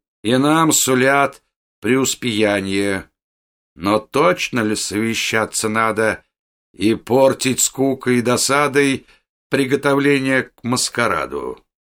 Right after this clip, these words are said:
Вот этого я не пойму, но раз вы заседать решили, я неохоту пересилю и слушаюсь,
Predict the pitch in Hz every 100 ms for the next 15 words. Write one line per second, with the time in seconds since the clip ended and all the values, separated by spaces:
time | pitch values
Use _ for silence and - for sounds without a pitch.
0 | _ _ _ _ _ _ 85 123 135 147
1 | 175 170 147 151 151 143 147 - 139 139
2 | 160 185 113 - _ _ _ _ _ _
3 | 90 110 117 131 139 135 - 120 120 98
4 | 98 - 110 104 131 147 151 151 151 -
5 | 165 165 165 165 - _ _ _ _ _
6 | _ - 78 95 143 160 156 147 139 120
7 | - 165 160 151 127 131 131 117 143 143
8 | 120 104 - _ _ _ _ _ 110 131
9 | - 156 202 - - 113 101 92 - -